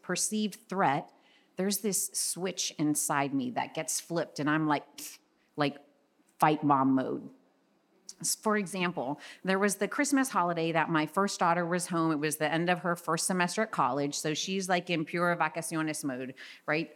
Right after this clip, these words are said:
Up late, sleep late. The rest of us, not so much yet. So I was up, I had dropped off my younger two at school. I'm back home. At the time, we were living in Southern Illinois,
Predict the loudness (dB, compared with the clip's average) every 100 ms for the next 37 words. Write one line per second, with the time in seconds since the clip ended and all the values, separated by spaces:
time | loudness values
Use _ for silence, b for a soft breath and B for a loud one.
0 | 2 2 4 4 6 4 0 B -4 0
1 | 2 2 2 4 4 4 0 B B 0
2 | 4 4 2 0 2 2 2 2 0 0
3 | 0 2 0 0 -4 -4 -6 -4 0 2
4 | 2 0 -2 0 0 2 0 0 0 0
5 | 0 2 0 4 4 4 4 4 2 4
6 | 2 4 2 0 0 -2 0 -2 -4 B
7 | B -2 0 2 2 2 0 -2 2 2
8 | 2 2 -2 -2 -2 0 2 4 2 2
9 | 0 0 2 2 0 0 2 2 0 -2
10 | -2 0 2 0 -2 -4